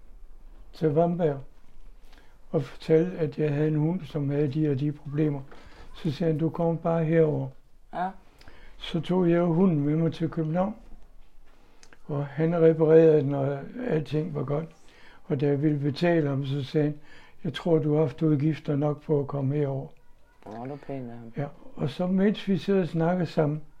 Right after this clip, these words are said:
Speaker 1: så spurgte han, hvad jeg kunne tænke mig politisk og så videre. Og så spurgte han, om jeg ikke kunne komme over næste weekend, fordi der fik han besøg af en, der hed Glistrup,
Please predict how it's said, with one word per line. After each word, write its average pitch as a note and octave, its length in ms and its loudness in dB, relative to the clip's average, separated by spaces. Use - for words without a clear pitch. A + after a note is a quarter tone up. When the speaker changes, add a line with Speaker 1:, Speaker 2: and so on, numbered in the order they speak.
Speaker 1:
så - 220 -6
spurgte - 400 -2
han, D#3+ 160 4
hvad D3 480 4
jeg D#3 180 2
kunne C#3+ 140 -4
tænke D#3+ 320 0
mig C#3 100 -2
politisk D3+ 680 2
og C#3 120 -2
så C3+ 180 -8
videre. C#3 280 -4
Og D#3+ 80 -4
så D3 220 -6
spurgte F#3 380 -2
han, E3 100 2
om D3+ 200 0
jeg D#3 80 2
ikke F3 120 -6
kunne D#3 140 -6
komme D#3+ 260 -2
over E3 120 6
næste E3 380 -2
weekend, E3 420 0
fordi D#3 360 0
der D#3 160 2
fik E3+ 260 -2
han E3 160 2
besøg D3+ 520 0
af C#3+ 120 -2
en, E3+ 200 2
der C3+ 60 0
hed C#3+ 160 4
Glistrup, D3 560 -2